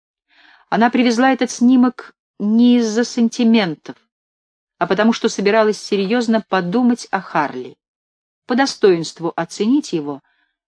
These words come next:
и не хотела, чтобы на ее решение повлияла разлука. Дженни понимала, она может ошибиться из-за того, что будет скучать по нему.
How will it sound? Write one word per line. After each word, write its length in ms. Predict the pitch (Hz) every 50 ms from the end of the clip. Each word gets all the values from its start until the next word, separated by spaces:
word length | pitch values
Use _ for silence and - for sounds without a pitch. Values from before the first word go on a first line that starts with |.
| _ _ -
и 60 | -
не 100 | 277 294
хотела, 420 | - 302 302 294 - 214 185 170 160
чтобы 320 | - - - 170 156 160
на 60 | 170
ее 220 | 170 170 156 160 156
решение 480 | 156 151 - - 247 262 254 214 175
повлияла 520 | - - 151 143 151 147 151 180 202 202 180
разлука. 560 | 160 151 135 139 127 127 123 _ - - _ _ _ _ _ _ _ _ _ _ _ _ _ _ _ _ _ _ _ _ _ -
Дженни 280 | 170 180 240 240 240
понимала, 580 | 233 - 240 233 240 233 233 208 185 170 165 - -
она 260 | 180 185 190 208 208
может 400 | 202 202 214 208 214 214 - -
ошибиться 720 | - 196 - - 220 190 185 226 233 - - - - - 160
из-за 220 | 151 143 156 156
того, 240 | - - 165 165 185
что 220 | 185 - - 180
будет 260 | 170 170 190 185 180 -
скучать 500 | - - 196 185 - - 180 165 - _
по 100 | - 143
нему. 320 | 147 139 135 131 123 117